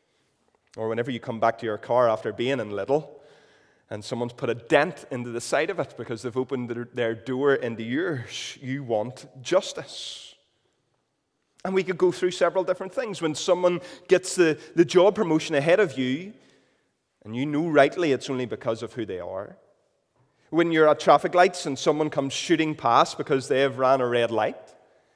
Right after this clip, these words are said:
When the person at school or uni does no work and still gets the first. When the laziest person in the workplace gets praised for doing something and you know fine rightly it wasn't them.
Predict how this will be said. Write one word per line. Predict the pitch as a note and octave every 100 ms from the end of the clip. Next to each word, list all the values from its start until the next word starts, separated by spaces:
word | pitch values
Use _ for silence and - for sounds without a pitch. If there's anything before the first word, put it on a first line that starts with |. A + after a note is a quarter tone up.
| _ _ _ _ _ _ -
When | D3 D3+
the |
person | D3 E3+ E3 F3
at | D3+
school | - - D#3+ D#3
or |
uni | C3+ C#3 D#3+
does | D#3+ C#3 C3
no | D3+
work | B2+ D3 D#3+
and | C3
still | - C#3
gets | B2+ C3+ -
the | A#2
first. | - B2 - - - - _ _ _ _ _ _ _ _ _ _ -
When | A2+
the | A2
laziest | A2+ C3 C#3+ D3 B2+ - -
person | C#3 B2+ - A#2
in | A2 A2 _ -
the | A2
workplace | A2 A#2+ - - A2+ - - - _ _
gets | A2+ - -
praised | - - B2 A#2 C3+ D3+ -
for | A#2
doing | G#2+ A#2 A#2+
something | B2 C3+ C3 B2+
and | G#2+
you | G#2+
know | B2+
fine | C#3 A2 G2
rightly | G2+ -
it | G#2+
wasn't | G2 G2 F#2
them. | F#2+ F2+